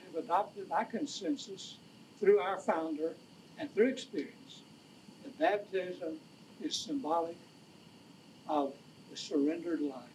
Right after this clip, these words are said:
There is no magic in the water. <coughs> Uh, an evangelist of another denomination came to my hometown when I was a boy,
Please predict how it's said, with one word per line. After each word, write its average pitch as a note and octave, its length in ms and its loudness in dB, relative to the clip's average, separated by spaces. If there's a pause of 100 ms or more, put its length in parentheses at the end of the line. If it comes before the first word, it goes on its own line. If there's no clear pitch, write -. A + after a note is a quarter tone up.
(960)
There D#3 160 4
is D3 180 4
no C#3+ 140 2
magic F3 540 2
in G3 100 0
the G3+ 80 0
water. C#3+ 420 8 (340)
<coughs> - 120 2 (840)
Uh, - 120 -10
an - 140 -10
evangelist F3 640 -2
of C#3 100 -4
another E3 340 0
denomination E3 880 -2
came E3 160 0
to D#3 80 -6
my D#3+ 140 -2
hometown E3 640 -4
when D3+ 120 -2
I D3+ 140 0
was D#3+ 160 0
a D#3 40 0
boy, D#3+ 340 0